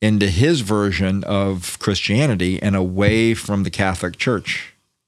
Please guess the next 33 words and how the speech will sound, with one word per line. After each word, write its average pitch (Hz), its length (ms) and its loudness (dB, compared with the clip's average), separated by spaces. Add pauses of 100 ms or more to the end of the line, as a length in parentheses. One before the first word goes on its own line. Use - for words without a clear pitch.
(120)
belief 98 280 0
system, - 460 -10 (560)
right? 95 240 0 (340)
And 110 380 4 (180)
this 139 460 2
had 104 400 0
led 117 580 2
a 104 120 0
lot 98 240 2
of 135 100 2
governments 120 640 0
to 104 260 2
start - 580 -2
creating 104 600 0
the 123 80 -2
public 95 360 -2
school 139 340 0
systems. - 640 -8 (600)
It 104 80 2
was 101 180 2
following 107 640 0
that. - 280 -8
That 98 180 0
was 95 160 -2
where 101 160 2
the 95 60 0
public 101 300 -2
school 104 260 0
systems 95 400 -2
were 92 100 -4
starting 92 300 0
to 92 60 -4
create. 117 340 0